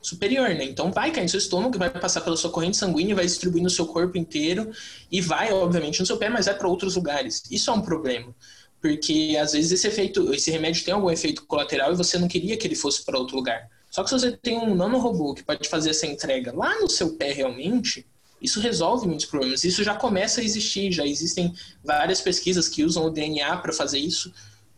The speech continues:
E eles, na verdade, são nanorobôs, mas eles precisam ser controlados de alguma forma. E aí eu acho que é onde a inteligência artificial pode tá entrando, por exemplo, pra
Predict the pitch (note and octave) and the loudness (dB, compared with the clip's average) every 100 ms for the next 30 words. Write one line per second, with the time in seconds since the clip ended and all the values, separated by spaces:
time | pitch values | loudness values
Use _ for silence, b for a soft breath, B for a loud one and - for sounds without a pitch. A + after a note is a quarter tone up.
0 | - - E3 F3+ G3 G3 F#3 F#3+ G#3 G3 | -20 -4 2 2 2 2 2 2 2 2
1 | F3+ F#3+ F#3 - - A3+ D4+ A3 G#3 G3 | 2 2 0 -2 0 2 2 2 2 2
2 | E3 E3 G#3 A#3+ A3+ G3+ G3 G3+ F#3+ - | 2 2 2 2 2 2 0 0 -2 0
3 | G3 G3+ G3+ F#3+ F#3 F#3+ G#3 G#3+ G3 E3 | 0 0 0 0 0 0 2 2 4 4
4 | F3+ F#3 D3 C#3+ C#3 C3+ C3+ B2+ - C3 | 2 0 -2 0 0 0 -2 -4 -4 -4
5 | A#2 A2+ - - B2+ C3 F3 F3+ E3 F3+ | -2 -4 -12 -6 -2 2 4 4 4 2
6 | F#3 E3 D3+ F3 E3 D#3+ D3+ D#3+ E3 D3+ | -2 -2 2 2 0 -2 -2 0 0 0
7 | D#3 E3 D#3+ D#3+ - E3+ F3 F3 D#3 F#3 | 0 0 0 -2 -2 0 0 0 0 2
8 | F#3 D#3+ D3+ C#3 C3+ D3+ F3 B2+ C3+ | 2 0 -2 -2 -2 -6 -6 -4 -4